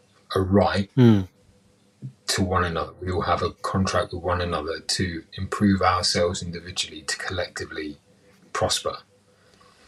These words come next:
Speaker 1: So mental health is important for that. You know,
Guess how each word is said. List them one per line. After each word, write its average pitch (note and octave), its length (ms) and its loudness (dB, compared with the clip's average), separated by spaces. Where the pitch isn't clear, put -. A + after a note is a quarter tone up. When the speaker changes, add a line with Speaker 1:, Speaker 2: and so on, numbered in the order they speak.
Speaker 1:
So - 180 6
mental A#2+ 320 8
health G#2 240 6
is F#2 120 2
important E2+ 560 -2
for - 200 -2
that. D#2 240 0
You - 100 2
know, - 140 -4